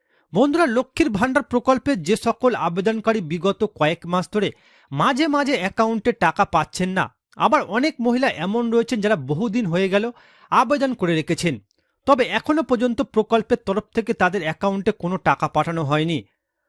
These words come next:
নবান্ন থেকে জানানো হয়েছে বন্ধুরা, যে বা যারা বিগত কয়েক মাস লক্ষ্মীর ভাণ্ডার প্রকল্পের টাকা সময় মতো পাননি, এবার জুন মাসে তাদের অবশ্যই টাকা দেওয়া হবে এবং তারাই জুন মাসে ব্যাংক অ্যাকাউন্টে পেতে চলেছে অতিরিক্ত টাকা।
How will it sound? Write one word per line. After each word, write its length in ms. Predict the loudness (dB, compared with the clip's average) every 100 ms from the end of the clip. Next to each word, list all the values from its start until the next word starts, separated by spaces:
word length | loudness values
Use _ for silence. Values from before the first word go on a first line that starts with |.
| _ _
নবান্ন 380 | 0 2 2 0
থেকে 240 | -2 -2 0
জানানো 360 | 0 2 0
হয়েছে 300 | 0 0 0
বন্ধুরা, 340 | 0 0 0 -2
যে 300 | 0 0 2
বা 140 | 0
যারা 360 | 2 0 0 -4 _
বিগত 380 | -6 0 0 0
কয়েক 420 | -4 0 0 2
মাস 160 | -2 -2 0
লক্ষ্মীর 380 | -4 -2 -4
ভাণ্ডার 300 | -2 -2 -2
প্রকল্পের 480 | -4 -2 -2 0 -2 2
টাকা 320 | 0 2 -2 -4 _ _ _
সময় 400 | -2 2 2 2
মতো 240 | -2 -2
পাননি, 440 | 0 2 0 -4 -6 _ _ _
এবার 340 | 0 2 0
জুন 200 | -2 -2
মাসে 260 | 0 0 2
তাদের 220 | 0 0
অবশ্যই 500 | -2 0 -2 -2 -4
টাকা 360 | 0 0 2 0
দেওয়া 200 | 0 0
হবে 320 | 0 0 -2 -6 _ _ _ _ _
এবং 240 | 0 2 2
তারাই 340 | 2 2 0
জুন 220 | -2 -2
মাসে 260 | 0 0 0
ব্যাংক 280 | 0 -2 -2
অ্যাকাউন্টে 380 | -2 -2 -2
পেতে 260 | -2 -4 -4
চলেছে 260 | -2 -2 -2
অতিরিক্ত 460 | -4 -4 -6 -6
টাকা। 440 | 0 0 2 0